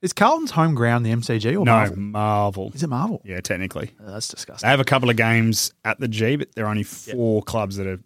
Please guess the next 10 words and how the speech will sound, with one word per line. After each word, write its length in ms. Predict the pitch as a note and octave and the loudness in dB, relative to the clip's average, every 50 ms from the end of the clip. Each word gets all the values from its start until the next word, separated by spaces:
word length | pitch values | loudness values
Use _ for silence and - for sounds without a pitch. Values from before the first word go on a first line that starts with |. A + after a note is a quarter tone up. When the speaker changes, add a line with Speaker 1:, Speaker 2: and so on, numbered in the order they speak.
| _ _ _ _ _ | _ _ _ _ _
Speaker 2:
G. 260 | - - - F2 F#2+ G2+ - | -16 -14 -12 -12 -12 -14 -16
Is 120 | - F#2+ | -18 -14
home 100 | - F2+ | -8 -2
Speaker 1:
Anyway, 280 | D3+ D3+ D3+ D3+ D3 C#3+ | 0 4 4 4 4 2
Speaker 2:
ground. 100 | - - | 0 -4
Speaker 1:
still 240 | - - E3+ E3+ E3 | -4 0 2 4 4
a 60 | D#3+ | 4
great 280 | C3 C#3 C#3 C3 C3+ B2 | 4 4 4 4 2 0
win. 480 | B2+ B2+ B2+ B2+ B2+ C3 C3 B2+ - _ - | -2 -2 -2 -2 -2 -2 -4 -6 -10 _ -8
Um, 720 | A#2+ A#2+ A#2 A#2 A#2 A#2 A2+ A2+ A2 A2 A2 A2 A#2 A2+ | -4 -2 -2 0 0 0 0 0 0 -2 -4 -6 -10 -12